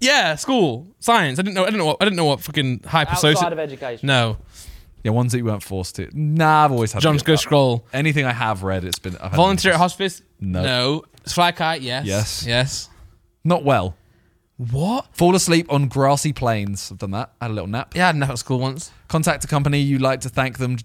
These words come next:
Speaker 3: for their great product service. No, I'm not sixty.
Speaker 1: Who's put that on the things to do before dying?
Speaker 3: Try out vegetarianism for
Speaker 1: You have,
Speaker 3: twenty-one
Speaker 1: you've,
Speaker 3: days.
Speaker 1: no, I
Speaker 3: I
Speaker 1: haven't
Speaker 3: have
Speaker 1: done
Speaker 3: done
Speaker 1: that.
Speaker 3: that.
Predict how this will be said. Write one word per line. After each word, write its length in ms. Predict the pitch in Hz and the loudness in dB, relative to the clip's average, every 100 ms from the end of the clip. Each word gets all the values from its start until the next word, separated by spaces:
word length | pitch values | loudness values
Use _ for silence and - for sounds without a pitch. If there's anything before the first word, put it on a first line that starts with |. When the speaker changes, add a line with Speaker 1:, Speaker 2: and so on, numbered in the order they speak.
| - | -8
Speaker 3:
for 100 | 123 | -2
their 120 | 113 | 0
great 280 | 110 117 - | 0 -2 -2
product 260 | 113 110 | -4 -2
service. 560 | 110 107 110 123 - - | -2 -4 -2 -6 -8 -12
No, 340 | 104 98 101 107 | -8 -6 -4 -4
I'm 100 | 101 | -6
not 160 | - | -8
sixty. 480 | - 104 - 101 104 - - | -10 -12 -10 -10 -10 -6 4
Speaker 1:
Who's 460 | 415 415 359 370 | 6 8 8 6
put 220 | - 381 320 | 6 4 4
that 120 | 240 | 2
on 120 | 240 | 2
the 80 | 254 | 2
things 300 | 294 285 254 | 2 0 0
to 40 | 277 | 2
do 120 | 277 | 0
before 280 | 226 262 247 | 4 4 4
dying? 500 | 269 240 160 117 107 | 4 4 2 -2 2
Speaker 3:
Try 200 | 143 135 | 4 4
out 120 | 117 | 2
vegetarianism 760 | 127 117 131 120 123 123 139 | -2 2 4 4 2 0 -2
for 100 | - | 2
Speaker 1:
You 80 | 147 | 4
have, 80 | 120 | 4
Speaker 3:
twenty-one 180 | 113 143 | 4 2
Speaker 1:
you've, 80 | 131 | 4
Speaker 3:
days. 20 | |
Speaker 1:
no, 60 | 117 | 4
I 140 | 123 | 4
Speaker 3:
I 20 | |
Speaker 1:
haven't 100 | 120 | 2
Speaker 3:
have 100 | 107 | 0
Speaker 1:
done 100 | 107 | 0
Speaker 3:
done 100 | 104 | 2
Speaker 1:
that. 120 | 135 | 0
Speaker 3:
that. 80 | - | -4